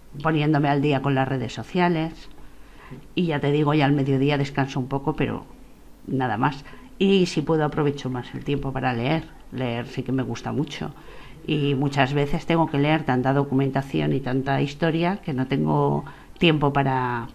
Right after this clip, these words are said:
para leer los libros que a mí me gusta leer y que me interesan. Y entonces, pues, intento sacarle tiempo a la lectura.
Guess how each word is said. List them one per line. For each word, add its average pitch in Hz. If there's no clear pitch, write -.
para 143
leer 139
los 135
libros 135
que -
a 131
mí 123
me 120
gusta 120
leer 139
y 160
que -
me 123
interesan. 165
Y 135
entonces, 135
pues, 135
intento 151
sacarle 127
tiempo 120
a 113
la 131
lectura. 147